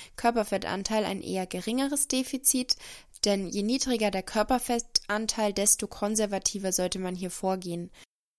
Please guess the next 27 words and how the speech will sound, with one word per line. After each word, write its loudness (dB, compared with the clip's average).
Das 6
bietet 2
nämlich 2
den 4
Vorteil, 4
dass 4
du -6
recht 0
einfach 2
beziehungsweise 2
einfacher 0
deine 0
Diät -2
durchhalten 0
kannst, -2
ohne 2
auch 4
das 2
Gefühl -4
zu 2
haben, 0
dass 0
du 0
dich 0
stark 0
einschränken 0
musst. -8